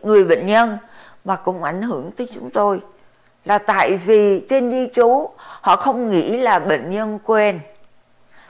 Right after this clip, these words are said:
mà họ cứ nghĩ là bác sĩ lấy tiền rồi không khám bệnh rồi viết đơn. Thành ra là bệnh nhân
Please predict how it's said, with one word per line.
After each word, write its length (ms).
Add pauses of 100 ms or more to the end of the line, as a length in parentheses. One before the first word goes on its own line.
mà 160
họ 200
cứ 160
nghĩ 340
là 180
bác 320 (100)
sĩ 560 (360)
lấy 460
tiền 400 (380)
rồi 120
không 260
khám 340
bệnh 300 (420)
rồi 200
viết 300
đơn. 340 (1300)
Thành 200
ra 140
là 140
bệnh 260
nhân 380